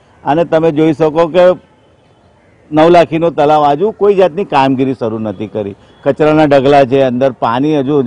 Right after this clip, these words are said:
અંદર નથી નાખ્યું, લાઇટો લગાવવાની હોય, તમામ વ્ય-, વ્યવસ્થા હોય. હવે દિવસો ઓછા રહ્યા છે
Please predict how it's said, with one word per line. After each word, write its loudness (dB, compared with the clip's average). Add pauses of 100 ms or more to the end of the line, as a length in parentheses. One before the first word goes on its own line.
અંદર -2
નથી -4
નાખ્યું, -6 (420)
લાઇટો 4
લગાવવાની 2
હોય, 0
તમામ 0
વ્ય-, 2
વ્યવસ્થા 0
હોય. -2 (240)
હવે 0 (240)
દિવસો 2
ઓછા 4
રહ્યા 0
છે 0